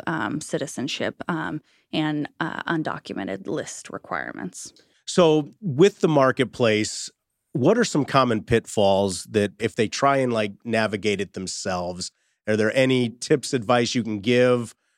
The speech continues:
Speaker 2: or where do a lot of people run into problems with their website?
Speaker 1: So I'd say the most difficult part of the marketplace to understand is all of the different plan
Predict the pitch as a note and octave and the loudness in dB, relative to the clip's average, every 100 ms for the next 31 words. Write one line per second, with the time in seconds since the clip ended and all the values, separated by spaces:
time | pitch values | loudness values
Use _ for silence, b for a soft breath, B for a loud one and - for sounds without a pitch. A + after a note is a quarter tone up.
0 | _ A#2 A2+ A2+ D#3 D3 B2+ A2 G#2 G2+ | _ 2 2 4 2 2 0 0 0 -2
1 | G2+ G2 F#2+ F2+ F2+ F#2 E2+ F2 F2+ F2 | -6 -4 -6 -6 -10 -8 -10 -10 -14 -14
2 | F2 - D#2+ - _ _ - - A3 - | -12 -12 -14 -18 _ _ -16 -2 0 2
3 | B3 B3 D#4 D#4 D4+ G#3 F#3+ G#3+ - F#3 | 0 2 2 4 4 4 4 0 0 0
4 | F3+ G3 F#3 F3 - F3+ E3+ E3+ - E3 | 2 0 0 0 0 2 2 0 0 0
5 | D#3+ D#3+ E3+ E3 D#3+ D#3+ E3 - E3 - | 2 0 0 0 0 0 -2 -4 -4 -4
6 | - E3 D#3+ D#3 - D#3+ D3+ D3+ - - | -4 -2 -2 -4 -6 -4 -2 -4 -6 0
7 | D#3+ D3+ D3 - - _ - E3+ F3+ F3+ | 2 2 -4 -10 -18 _ 0 2 2 0
8 | E3+ E3 D#3+ F3 - - - - | 0 0 -2 -2 -4 -6 -10 -8